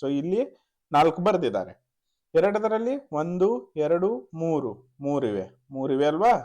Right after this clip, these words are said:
ಅದೇ ರೀತಿ ಇಲ್ಲಿ ಎರಡು, ಒಂದು, ಎರಡು, ಎರಡಿವೆ ಅಲ್ವಾ? ಎರಡು ಬರ್ದಿದ್ದಾರೆ. ಇಲ್ಲಿ ಒಂದೇ ಇದೆ, ಇಲ್ಲಿ ಒಂದ್ ಬರ್ದಿದ್ದಾರೆ.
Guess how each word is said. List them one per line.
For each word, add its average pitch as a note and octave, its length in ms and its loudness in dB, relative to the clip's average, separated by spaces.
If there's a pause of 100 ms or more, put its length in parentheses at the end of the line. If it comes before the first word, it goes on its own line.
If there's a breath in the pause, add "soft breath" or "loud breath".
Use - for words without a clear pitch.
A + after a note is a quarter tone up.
(720)
ಅದೇ A3+ 240 6
ರೀತಿ B2 560 0 (460)
ಇಲ್ಲಿ B3 640 -6
ಎರಡು, B2 300 2
ಒಂದು, D3+ 800 -4
ಎರಡು, A#2+ 380 0 (180)
ಎರಡಿವೆ A#2+ 360 2
ಅಲ್ವಾ? D3 580 0 (160)
ಎರಡು C3 220 4
ಬರ್ದಿದ್ದಾರೆ. G#2+ 600 -8 (420)
ಇಲ್ಲಿ C#4 520 -2
ಒಂದೇ D3 320 0
ಇದೆ, - 360 -8
ಇಲ್ಲಿ B3+ 440 -4
ಒಂದ್ C#3 240 -4
ಬರ್ದಿದ್ದಾರೆ. F#2 480 -6